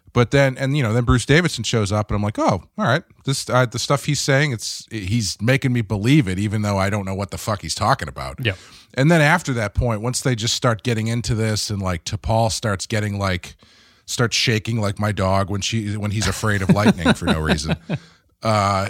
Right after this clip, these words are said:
Speaker 1: and it just, yeah, it just really falls apart. And then this, the, the B plot of Trip being the acting captain and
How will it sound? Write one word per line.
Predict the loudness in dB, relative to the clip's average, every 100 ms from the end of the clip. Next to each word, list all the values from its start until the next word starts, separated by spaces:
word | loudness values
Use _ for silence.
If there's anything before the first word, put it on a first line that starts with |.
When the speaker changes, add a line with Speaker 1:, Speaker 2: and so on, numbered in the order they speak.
| -2
Speaker 1:
and | -2 -2 -6 -10 _ -20 -20 -20 -20
it | -10 -2 0
just, | 2 2 0 -2
yeah, | 2 4 2
it | 0
just | -6 0
really | 2 4
falls | 2 4 4 2
apart. | 0 2 2
And | 0
then | 0
this, | -2 -4
the, | -4 -6 -2
the | -4
B | 0 0 0
plot | 2 6 8 6 2
of | -4 -2 -4 -8 -16 _ _ _ _ _ _
Trip | -2 4 4 4 -2 0
being | 2 4 2
the | 0 0
acting | 0 0 -4
captain | 0 2 2 0 -2 0
and | -2 -4 -6